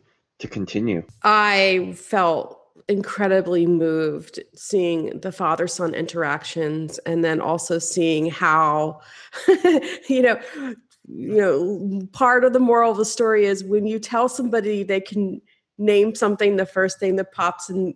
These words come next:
Speaker 2: their mind, "Be careful what you wish for." I mean,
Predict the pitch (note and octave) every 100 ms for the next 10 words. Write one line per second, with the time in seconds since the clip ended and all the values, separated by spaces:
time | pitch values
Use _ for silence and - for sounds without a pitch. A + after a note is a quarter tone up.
0 | _ - E3+ F3+ E3+ F3+ G3 G3 - G#3
1 | - G#3+ B3+ C4 A#3+ A3 F3+ F#3+ F#3 G#3
2 | - G#3 F3+ E3+ D#3 A#2 F#3+ G3